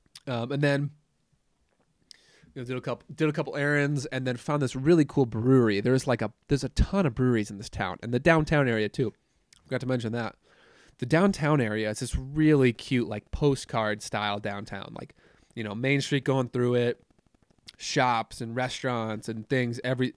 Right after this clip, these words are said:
you know, tourist things everywhere. It was really cool and it was super busy. I'm, I'm sure they're having the same effect as, as we are here, um, with people coming when they shouldn't be. Um, but yeah, super busy,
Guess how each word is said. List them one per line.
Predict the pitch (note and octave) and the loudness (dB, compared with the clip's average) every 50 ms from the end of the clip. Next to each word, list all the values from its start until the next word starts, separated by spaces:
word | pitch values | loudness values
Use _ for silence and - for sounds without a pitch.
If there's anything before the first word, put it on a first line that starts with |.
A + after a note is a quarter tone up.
| - - | -8 -8
you | C3 A#2+ | -6 -6
know, | A2+ A2 A2 | -4 -6 -6
tourist | - - D3 C#3 C3 B2 - - - | -2 2 4 4 6 4 2 0 -2
things | B2 A#2+ A#2 A2+ - - _ _ _ _ _ _ _ _ | -2 -2 -2 -4 -8 -14 _ _ _ _ _ _ _ _
everywhere. | C#3 D3 A#2+ B2 A2+ G#2 - F#2+ - | 2 2 2 2 0 -2 -4 -6 -4
It | - | -2
was | C3+ C3 A#2 B2 | -2 -2 2 4
really | C#3 D#3 D3 C3+ | 6 8 8 6
cool | B2+ - - B2+ A#2+ A2 | 6 2 -2 -2 0 0
and | G#2+ G#2+ | 0 -2
it | A2+ | -2
was | A2+ - | -4 -4
super | - - F#3 F3 C#3+ C#3 A#2 | 0 2 2 2 4 2 0
busy. | - G#2+ G#2 - - - | 0 -2 -4 -6 -8 -8
I'm, | A2+ B2 B2 - | -8 -6 -4 -2
I'm | C3+ C3 | -2 0
sure | - - F3 | 2 2 4
they're | D#3 C#3 | 6 6
having | B2+ A#2+ B2 A#2+ | 6 4 2 0
the | A2+ | -2
same | - - B2 A#2 | -4 -4 -4 -4
effect | A2 - - A2+ G#2 - - | -4 -4 -4 -4 -4 -6 -8
as, | G#2+ G2+ - - | -10 -10 -8 -8
as | A2+ G#2+ G#2 | -8 -6 -4
we | - A#2 G#2+ G2+ | -4 -4 -4 -4
are | G2 G#2 | -4 -4
here, | G#2 - A#2 A2 G#2 G#2 G#2 - - _ - _ - - - _ _ _ - | -4 -2 0 0 0 -2 -6 -10 -18 _ -20 _ -20 -20 -20 _ _ _ -10
um, | - G2+ F#2+ G2 G#2 | -8 -6 -6 -4 -4
with | A2+ A2 - | -4 -2 0
people | C3 A#2 - A2+ | -2 0 0 -2
coming | - - G#2+ G#2+ G#2 G2+ G2+ F#2+ - _ _ _ _ - _ _ | -4 -4 -6 -6 -6 -6 -8 -10 -14 _ _ _ _ -20 _ _
when | - G#2+ G#2 G#2 G#2+ | -6 -6 -6 -4 -4
they | G#2 G2 F#2+ F#2+ - - - _ _ _ _ | -4 -4 -4 -4 -6 -6 -12 _ _ _ _
shouldn't | - - - C#3+ G#2 D#2 C#2 | -4 0 0 0 0 -2 -6
be. | - E2+ - - - _ _ _ _ _ | -12 -14 -14 -14 -18 _ _ _ _ _
Um, | - G#2+ G#2 G2+ G2 F#2+ G2 - - - - _ _ _ _ _ _ _ _ _ _ _ _ _ _ _ _ _ _ _ _ _ - | -4 -4 -4 -4 -4 -8 -10 -14 -16 -18 -20 _ _ _ _ _ _ _ _ _ _ _ _ _ _ _ _ _ _ _ _ _ -2
but | C3 B2+ C3+ | -2 0 2
yeah, | C3+ C#3 A#2+ G#2 - | 2 2 0 0 -2
super | - - F3+ F3 D#3 C#3+ | -2 -2 0 2 2 2
busy, | C3+ C3 B2 A#2 B2 A#2+ A2 | 2 2 2 2 0 0 -2